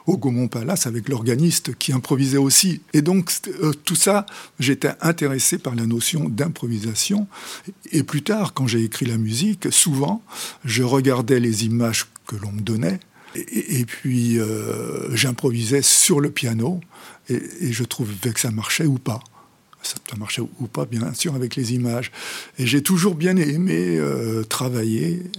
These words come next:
en, ensuite, plus tard, sur les images, justement. Mais je ne savais pas encore que j'allais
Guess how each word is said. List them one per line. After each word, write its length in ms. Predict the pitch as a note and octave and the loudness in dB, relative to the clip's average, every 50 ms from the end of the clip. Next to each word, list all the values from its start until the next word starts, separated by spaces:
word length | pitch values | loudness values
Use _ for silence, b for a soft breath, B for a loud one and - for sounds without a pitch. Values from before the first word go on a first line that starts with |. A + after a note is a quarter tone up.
| - - - | -16 -16 -16
en, 140 | - - - - - A#2 | -14 -12 -6 -4 -2 0
ensuite, 360 | G#2+ - - F3 G#3+ A3+ - | 0 0 0 0 0 -2 -2
plus 200 | - - B2 A2 | -4 -6 -8 -8
tard, 400 | - - G#2+ - - - E3+ D3 B B B B B B B B - | -6 -6 -4 -4 -4 -4 -6 -8 B B B B B B B B -2
sur 480 | - - - - - - - F3 F#3 F#3+ | 2 2 2 4 4 4 4 4 4 2
les 240 | E3+ B2 A2+ G2+ G#2+ | 2 2 0 0 -2
images, 440 | G#2 G#2+ G#2 G#2+ A2+ G#2+ G2 A2 C3 C#3 D#3 D#3 F#3+ | -2 -2 -2 -4 -4 -6 -8 -8 -10 -10 -10 -12 -10
justement. 480 | - C#3 A#2+ - - G#2+ G2+ G2+ G2+ G2+ | -10 -8 -10 -8 -8 -10 -10 -10 -8 -6
Mais 120 | A#2 A#2 | -4 -2
je 80 | A2 C3 | 0 0
ne 80 | A#2+ A2 | 2 2
savais 260 | - C#3 G#2+ A2 G#2+ | 2 2 0 0 -4
pas 140 | - - A#2+ | -4 -4 -4
encore 340 | A2+ A2+ - - F3 - | -4 -2 0 0 0 -2
que 100 | - - | -2 -6
j'allais 460 | B2 - A2 G#2 B2 C3 C3+ - - | -6 -6 -4 -4 -4 -4 -4 -6 -8